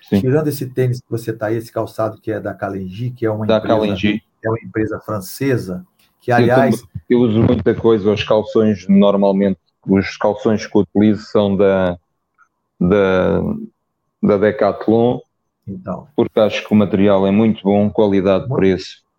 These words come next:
Speaker 2: Excelente. E vocês
Speaker 1: Excelente.
Speaker 2: estão aí, o sul, o sul de Portugal vai pegar o, o norte da França, não é isso? Sul de Portugal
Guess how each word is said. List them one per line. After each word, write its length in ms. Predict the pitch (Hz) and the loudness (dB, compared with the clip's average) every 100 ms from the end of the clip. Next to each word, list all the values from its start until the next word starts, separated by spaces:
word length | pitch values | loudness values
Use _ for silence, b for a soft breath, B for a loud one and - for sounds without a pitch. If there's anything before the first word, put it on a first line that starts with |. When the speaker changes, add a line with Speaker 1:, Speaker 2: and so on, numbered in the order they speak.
| _ | _
Speaker 2:
Excelente. 960 | 131 151 - 160 135 107 95 90 - _ b b b | -6 -6 -6 -8 -6 -8 -10 -14 -20 _ b b b
E 100 | 120 | -10
vocês 240 | 120 123 101 | -4 -2 0
Speaker 1:
Excelente. 240 | 156 101 | 0 0
Speaker 2:
estão 200 | 92 127 | 0 -2
aí, 300 | 120 117 117 | -2 -4 -6
o 180 | - 110 | -6 -10
sul, 320 | - 147 151 | -8 -8 -6
o 40 | - | -8
sul 220 | - 151 | -8 -10
de 80 | 147 | -8
Portugal 460 | 139 123 117 131 | -10 -6 0 0
vai 100 | 147 | 0
pegar 880 | 147 139 131 135 135 131 131 123 120 | -4 -2 2 2 2 0 0 -2 -4
o, 480 | 117 123 - 113 110 | -6 -10 -10 -8 -8
o 40 | |
norte 220 | 110 123 | -6 -6
da 120 | 127 143 | -6 -8
França, 420 | - 98 92 90 | -8 -8 -8 -10
não 80 | 95 | -10
é 60 | |
isso? 260 | 123 123 - _ _ _ _ _ _ _ _ _ _ _ | -10 -12 -20 _ _ _ _ _ _ _ _ _ _ _
Sul 200 | - 123 | -10 -10
de 80 | |
Portugal 720 | - 113 113 110 123 156 185 | -8 -12 -10 -6 -4 -4 -6